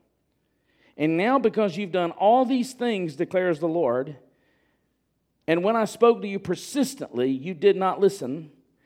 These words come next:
and when I called you, you did not answer. Therefore, I will do to the house that is called by my name,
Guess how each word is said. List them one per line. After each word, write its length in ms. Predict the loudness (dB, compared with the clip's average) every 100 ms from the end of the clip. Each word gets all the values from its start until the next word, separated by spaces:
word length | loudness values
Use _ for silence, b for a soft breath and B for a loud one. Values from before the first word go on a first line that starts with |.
| _ -4
and 200 | -2 0
when 100 | 2
I 100 | 2
called 400 | 4 6 6 2
you, 80 |
you 160 | -6 -4
did 220 | 4 4
not 220 | 4 2
answer. 320 | 2 0 -4 0
Therefore, 500 | 0 2 2 2 2
I 140 | 2
will 160 | 2 0
do 360 | -4 -4 -4
to 200 | 0 4
the 120 | 4
house 640 | 4 0 2 4 4 2 0
that 160 | 2
is 120 | 2
called 340 | 2 4 4 4
by 140 | 0
my 180 | 0 -4
name, 320 | -4 -8 -14